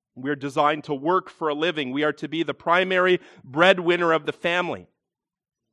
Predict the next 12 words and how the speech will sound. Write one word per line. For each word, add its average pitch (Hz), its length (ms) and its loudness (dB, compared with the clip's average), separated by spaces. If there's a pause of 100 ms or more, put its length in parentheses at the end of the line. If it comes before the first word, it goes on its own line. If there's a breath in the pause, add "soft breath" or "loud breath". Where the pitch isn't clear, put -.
(440)
primary 180 520 4
provider 170 580 2
of 156 100 -4
the 156 80 -8
family. 175 420 -4
This 160 200 -4
is 143 100 -6
a 151 80 0
role 165 260 2
being 160 240 -4
reversed 151 500 0
today 156 300 -2